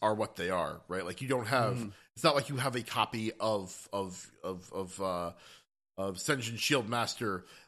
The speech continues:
Speaker 1: that is, like, the best one and has, like, an extra point of health. Um, uh, uh, whereas, like, the
Speaker 2: Yeah.
Speaker 1: differences between individual players in the same position in a football team make, make all the difference. And so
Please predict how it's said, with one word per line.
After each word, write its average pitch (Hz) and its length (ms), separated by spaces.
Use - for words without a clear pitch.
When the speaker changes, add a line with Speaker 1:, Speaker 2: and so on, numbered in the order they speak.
Speaker 1:
that 113 280
is, 113 200
like, 101 220
the 139 100
best 131 320
one 123 240
and 117 200
has, 117 260
like, 117 100
an 120 80
extra 117 260
point 120 240
of 98 80
health. - 420
Um, 95 480
uh, 85 220
uh, 80 100
whereas, 123 460
like, 113 320
the 151 100
Speaker 2:
Yeah. 156 100
Speaker 1:
differences 120 340
between 120 220
individual 113 440
players 113 360
in 107 60
the 101 60
same 104 220
position 95 400
in 90 60
a 87 60
football 87 340
team 90 320
make, 117 280
make 107 220
all 104 120
the 85 100
difference. 90 440
And 87 120
so 85 320